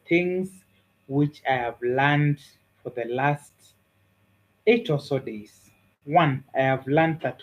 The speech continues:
family is very important. It is very good to have a family that supports you and that stands by you no matter the situation, no matter the time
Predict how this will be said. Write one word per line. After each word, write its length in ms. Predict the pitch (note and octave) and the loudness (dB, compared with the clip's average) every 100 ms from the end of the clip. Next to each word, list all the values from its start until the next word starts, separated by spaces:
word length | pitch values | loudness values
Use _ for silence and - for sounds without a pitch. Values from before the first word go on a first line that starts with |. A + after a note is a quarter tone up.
| - | -2
family 380 | F3 E3+ E3 D#3 | 0 0 0 -2
is 180 | A#2+ | -2
very 220 | A2+ B2 A#2+ | -4 -4 -4
important. 640 | A#2 A2 - G2 F#2+ - - _ _ _ _ _ - - | -6 -10 -10 -12 -18 -20 -20 _ _ _ _ _ -20 -20
It 140 | C#3 | -8
is 180 | C#3+ C3 | -6 2
very 240 | D#3+ F#3+ E3 | 8 10 8
good 500 | C#3+ E3 E3+ D#3+ C#3+ - | 8 8 8 4 -8 -2
to 100 | D3 | 2
have 140 | C#3+ | 4
a 120 | C#3 C3+ | 2 -2
family 420 | - D3 D3 C#3+ | 2 4 4 0
that 260 | C#3 A#2+ - | 0 -4 -8
supports 560 | A#2+ C3 C3 - - | -10 -6 -8 -10 -8
you 180 | E3 G3 _ _ _ _ _ _ | -6 -6 _ _ _ _ _ _
and 120 | C3 B2+ | -6 -4
that 200 | C3 - | -4 -6
stands 460 | - F3 F3 E3+ | 2 4 4 -2
by 160 | - C#3 | -2 0
you 580 | C3+ D3 D#3 E3 E3 E3 _ _ - | 2 4 6 4 2 -4 _ _ -14
no 300 | C#3 C3+ B2+ | -10 -8 -2
matter 340 | C#3+ D3+ D#3+ | 0 2 0
the 140 | C#3 C3+ | 0 -2
situation, 800 | - C3+ C3+ E3 E3 G#3 G#3+ - _ _ _ - | -6 -6 0 0 0 -2 -2 -4 _ _ _ -6
no 40 | C3+ | 0
matter 280 | D3 D#3+ | 2 4
the 160 | D3 C#3 | 2 0
time 720 | C#3 E3 E3 E3 E3 D#3+ E3 | 2 4 6 4 0 -6 -10